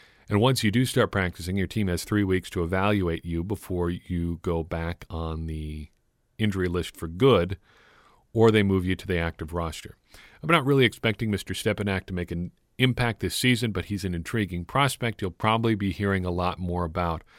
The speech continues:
by the end of this month, certainly by the end of November. He's interesting because he's a dyed-in-the-wool interior offensive lineman. He's not like Jon Runyan, doesn't have a background where he played on the outside of the offensive line.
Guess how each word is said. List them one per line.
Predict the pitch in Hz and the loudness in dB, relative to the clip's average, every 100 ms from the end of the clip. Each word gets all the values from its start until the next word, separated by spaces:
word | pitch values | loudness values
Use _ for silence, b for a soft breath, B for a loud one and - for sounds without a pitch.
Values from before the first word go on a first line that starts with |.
| B B B | B B B
by | 101 | 0
the | 95 90 | 2 2
end | 82 | -2
of | 80 | 2
this | 110 - | 2 2
month, | 113 101 - | 0 0 0
certainly | - 127 110 | -4 -2 0
by | 98 95 | 2 0
the | 90 90 | 0 -2
end | 95 92 90 | -2 -2 -2
of | 90 80 | -4 -4
November. | 85 82 92 85 78 | -4 -2 -2 -2 -6
He's | 76 120 123 | -2 0 2
interesting | 120 110 - 110 101 | 0 -2 -2 -2 -2
because | 95 95 95 | 0 -2 0
he's | 95 | -2
a | 87 | 0
dyed-in-the-wool | 92 90 95 92 87 85 87 90 | 0 0 0 0 -2 -2 -2 -4
interior | 92 87 - 98 90 87 | -4 -6 -2 0 0 -2
offensive | 87 85 85 87 82 85 | -2 -4 -4 -8 -8 -6
lineman. | 80 73 80 | -6 -6 -8
He's | 82 | -4
not | 98 104 110 | -2 0 0
like | 104 | -2
Jon | 104 101 98 | 0 0 2
Runyan, | 92 87 87 85 B B B - | 0 0 -2 -4 B B B -2
doesn't | 101 107 | 0 2
have | 98 98 | 0 0
a | |
background | 87 98 92 - 92 90 | 0 0 0 -2 -4 -2
where | 80 | -2
he | 95 | -4
played | - 90 82 | -4 -4 -2
on | |
the | 82 | -2
outside | 87 104 - 95 92 | 0 0 0 -2 -2
of | |
the | 90 | -2
offensive | 85 85 90 85 82 | -4 -4 -8 -10 -8
line. | 85 80 80 | -6 -4 -6